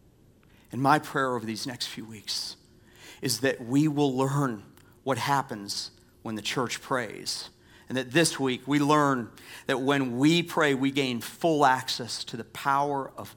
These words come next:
God that is already available to us. He's waiting. It's time for you. It's time for me. It's time for us to walk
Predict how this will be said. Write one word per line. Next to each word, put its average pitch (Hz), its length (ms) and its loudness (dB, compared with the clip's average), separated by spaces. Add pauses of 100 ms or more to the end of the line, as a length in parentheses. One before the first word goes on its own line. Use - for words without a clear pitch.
God 107 520 -10 (600)
that 101 100 -12
is 95 140 -10
already 104 680 -6 (140)
available 92 540 -12 (220)
to - 160 -14
us. - 680 -12 (680)
He's 156 320 0
waiting. 139 440 0 (920)
It's - 160 -12
time 135 300 0
for - 420 -6
you. 135 300 -2 (340)
It's - 140 -16
time 135 240 -2
for 139 180 -4
me. 147 400 2 (460)
It's - 120 -14
time 123 220 -8
for - 240 -10
us - 500 -8 (360)
to - 120 -14
walk 98 400 -8